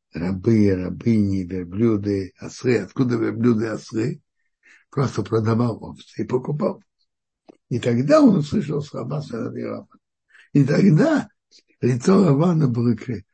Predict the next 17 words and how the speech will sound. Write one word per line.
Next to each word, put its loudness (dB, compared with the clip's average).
посмотрел -4
на 0
него -2
по -12
кривому. -10
Для -8
чего 0
Тора -2
так -10
пишет -12
об -20
этом? -14
Мне -4
кажется, -4
что -10
тут -6
написано, -10